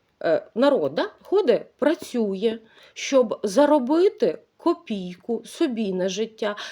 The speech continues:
з того, що ми заробляємо, тому що чиновник не заробляє і копійки. І про те, щоб вони будуть там розказувати, що вони теж сплачують податки, нічого подібного, вони не сплачують податків, тому що,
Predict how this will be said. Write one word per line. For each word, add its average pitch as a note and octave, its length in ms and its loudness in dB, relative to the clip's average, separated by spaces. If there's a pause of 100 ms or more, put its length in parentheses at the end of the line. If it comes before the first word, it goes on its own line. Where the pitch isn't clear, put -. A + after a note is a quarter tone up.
з - 120 -18
того, F4 260 2
що - 240 -2
ми C#4 300 2
заробляємо, G3 960 0
тому G3+ 240 -4
що A3+ 160 -4
чиновник B3+ 640 0
не G#3+ 200 0
заробляє G3+ 720 -2
і F#3+ 100 -4
копійки. F3+ 600 -6 (300)
І G3 60 -4
про A#3 120 -6
те, D4 140 -2
щоб C#4+ 220 -4
вони C4+ 160 2
будуть B3 260 -8
там B3 180 -2
розказувати, B3 540 -2
що B3 180 -4
вони A#3 180 -2
теж B3 260 -6
сплачують B3 540 -6
податки, C4+ 500 -4 (300)
нічого F#4 380 2
подібного, E3 600 -4
вони A3 200 0
не C#4+ 120 0
сплачують F3 720 -4
податків, D#3 520 -4
тому A3 320 0
що, - 180 -6